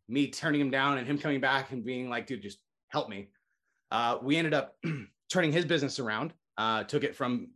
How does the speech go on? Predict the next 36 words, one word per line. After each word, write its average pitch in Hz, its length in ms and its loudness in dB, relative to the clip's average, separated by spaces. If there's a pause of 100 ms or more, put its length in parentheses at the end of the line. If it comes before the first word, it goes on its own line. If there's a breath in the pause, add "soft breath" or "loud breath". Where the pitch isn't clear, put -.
(100)
bleeding 135 400 2
fifty, 135 440 2
sixty, 131 360 -2
eighty 123 180 -2
K 120 180 0
a 110 60 2
month 113 360 -2
to 120 160 -6
being, 117 180 -2
a, 107 40 -4 (160)
you 104 80 -6
know, 101 40 -2
about 101 220 -4 (360)
two, 143 180 2
two 131 160 -8
fifty 123 260 -2
a 110 40 0
month 110 220 -4
in 113 80 -2
a, 104 220 -4
in 107 100 -6
a, 101 220 -4 (560)
in 120 140 -2
a 113 40 -2
upswing. 123 420 0
And 117 80 -2
then 117 60 0
we 127 60 0
ended 117 120 -2
up - 40 -10
selling 131 240 0
that 120 180 0
business 117 300 -4
a 110 40 -4
little 107 200 -2
later. 151 360 2